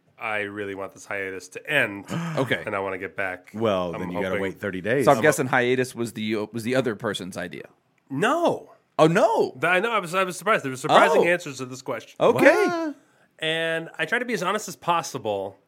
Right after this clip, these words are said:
Speaker 1: with the one exception, which is that I've never heard of anyone taking a one-month break and going like, "Ah, I figured it out," gotten back together, and they lived,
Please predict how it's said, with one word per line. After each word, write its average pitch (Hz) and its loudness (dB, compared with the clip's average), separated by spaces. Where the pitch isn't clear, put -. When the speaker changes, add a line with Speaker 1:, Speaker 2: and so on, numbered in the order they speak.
Speaker 1:
with 151 -4
the 156 -2
one 175 -2
exception, 175 0
which 123 -6
is 113 -10
that 127 -2
I've 131 0
never 135 0
heard 117 2
of 123 -2
anyone 107 -2
taking 135 -2
a 120 0
one-month 143 -2
break 120 2
and 113 -6
going 113 -2
like, 113 -4
"Ah, 196 6
I 120 -4
figured 156 0
it 156 0
out," 107 2
gotten 123 -4
back 139 4
together, 123 0
and 113 -2
they 110 0
lived, 110 -6